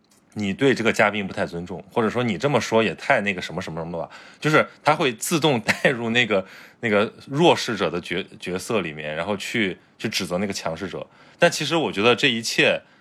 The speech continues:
都是他的自我感动，就是因为你在这个语境里面，啊，只要我们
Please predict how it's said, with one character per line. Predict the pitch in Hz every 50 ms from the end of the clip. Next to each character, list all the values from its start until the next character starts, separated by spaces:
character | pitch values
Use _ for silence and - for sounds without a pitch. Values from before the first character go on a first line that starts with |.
| _ _ _
都 | - 123 127
是 | 120 - - 120 101 87 80 - - _ _ _
他 | - - 117
的 | 107 98 95
自 | - -
我 | 110 104 107
感 | 98 80 73
动， | 80 90 80 - - _ _ _
就 | - 120
是 | 120 135
因 | 147
为 | 151 165
你 | 147 -
在 | - 135 135
这 | 117 131
个 | 135
语 | 135 110 90
境 | 82 - 139 135
里 | 113 87
面， | 80 80 80 80 80 - - - - _ _ _ _
啊， | - 98 90 85 82 80
只 | 82 - - 95 104
要 | 127 143 139 110 92 87 - - -
我 | - 117 110 101 92 85
们 | 87 95 101 113 131 135 107